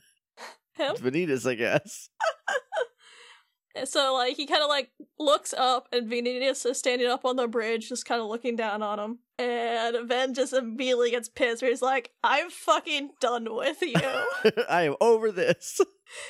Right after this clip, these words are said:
Speaker 2: And turns and starts to leave, and Ven-, uh, Vanitas is like, "Well, that's too bad, 'cause I'm just getting started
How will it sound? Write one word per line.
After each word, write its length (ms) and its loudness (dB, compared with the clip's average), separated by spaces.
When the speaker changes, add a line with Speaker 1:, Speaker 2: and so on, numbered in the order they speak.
Speaker 2:
And 240 0
turns 340 -2
and 100 -10
starts 300 0
to 100 -6
leave, 360 2
and 120 -6
Ven-, 220 0
uh, 140 2
Vanitas 460 0
is 80 -4
like, 200 2
"Well, 80 2
that's 220 0
too 160 -2
bad, 460 -2
'cause 200 -12
I'm 300 2
just 400 -2
getting 240 -4
started 400 -4